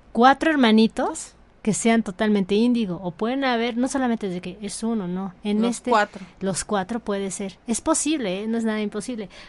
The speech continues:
Speaker 1: porque en esta era, a partir del año dos mil, están viniendo muchísimos más, antes eran los índigo y eran muy difíciles de ver, pero ya se encontraban, ahora ya puedes encontrar más niños cristal y más niños arcoíris, diamantes, s-,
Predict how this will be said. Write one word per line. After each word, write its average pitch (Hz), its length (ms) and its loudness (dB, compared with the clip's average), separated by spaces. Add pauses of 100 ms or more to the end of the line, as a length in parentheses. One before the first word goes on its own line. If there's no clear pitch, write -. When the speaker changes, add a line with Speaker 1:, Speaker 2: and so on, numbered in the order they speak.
Speaker 1:
porque 226 240 -4
en 240 80 0
esta 254 340 -2
era, 226 400 -2 (260)
a 190 120 -6
partir 196 260 -6
del 214 120 -2
año 208 220 -2
dos 208 160 -6
mil, 226 180 -2
están 233 360 -2
viniendo 220 420 0
muchísimos 185 880 -4
más, 254 540 -2
antes 269 260 0
eran 247 160 -4
los 233 220 -6
índigo 262 280 -8
y 185 120 -6
eran 196 180 -8
muy 226 220 -4
difíciles 285 520 -4
de 185 120 -6
ver, 185 180 -8 (240)
pero 196 160 -8
ya 180 180 -6
se 190 120 -10
encontraban, 185 580 -8 (260)
ahora 220 280 0
ya 220 180 0
puedes 220 240 -4
encontrar 185 380 -4
más 196 280 -4
niños 214 220 -2
cristal 190 420 -8
y 185 60 -6
más 180 240 -6
niños 180 240 -8
arcoíris, 185 480 -14 (240)
diamantes, 233 640 0 (760)
s-, - 160 -8